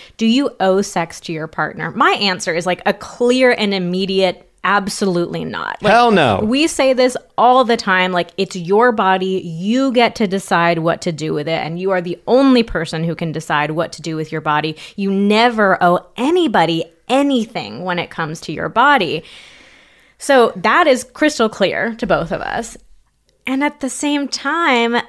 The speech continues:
Speaker 1: once we start digging into specific scenarios and, like, really taking a look at how does this show up in long-term relationships, what would it really look like for one partner to say,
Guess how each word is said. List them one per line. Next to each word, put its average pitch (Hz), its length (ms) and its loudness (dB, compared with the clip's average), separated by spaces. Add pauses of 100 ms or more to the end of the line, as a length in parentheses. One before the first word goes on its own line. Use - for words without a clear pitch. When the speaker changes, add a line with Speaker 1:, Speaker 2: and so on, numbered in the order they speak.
(140)
Speaker 1:
once 233 500 0
we 269 80 -2
start 233 460 0
digging 233 400 2
into 226 680 0
specific 226 640 -4
scenarios 185 1120 0
and, 185 140 -4
like, 185 180 -4
really 220 560 2
taking 220 460 -2
a 185 80 2
look 214 340 0
at 175 140 -2 (180)
how 226 300 -2
does 294 200 -4
this 254 140 -2
show 202 320 0
up 247 220 2
in 185 180 -2
long-term 196 540 -2
relationships, 202 720 -6
what 180 200 -2
would 285 120 -6
it 294 120 -4
really 254 280 0
look 185 340 0
like - 260 0
for 202 160 0
one 180 320 -2
partner 202 400 -4
to 185 140 -2
say, 196 520 0